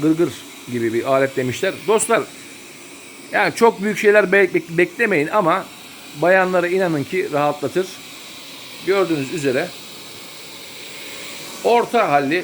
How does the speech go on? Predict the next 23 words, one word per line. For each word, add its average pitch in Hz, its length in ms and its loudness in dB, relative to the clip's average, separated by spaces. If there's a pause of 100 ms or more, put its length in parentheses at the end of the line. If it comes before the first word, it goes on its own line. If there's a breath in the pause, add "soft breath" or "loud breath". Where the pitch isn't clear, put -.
(140)
temizlik 156 460 -2
yapıyor. 170 500 0 (680)
Dip 180 200 -4
bucak 202 320 0
bir 196 60 -6
temizlik 165 480 -2
beklemeyin. 190 560 0 (1500)
Bu 175 160 4
ürünlerin 165 380 2
daha 165 220 4
profesyonelleri 170 680 -2
de 131 80 0
var. 151 200 -4
Belki 139 260 0
onlar 156 220 0
yapıyordur. 117 380 -2 (3250)
Emiş 190 280 2
gücüyle 165 360 2
de 139 80 2
alakalı. 151 560 0 (340)
Fakat 208 300 2 (600)
size 202 340 0
yetecek 180 460 2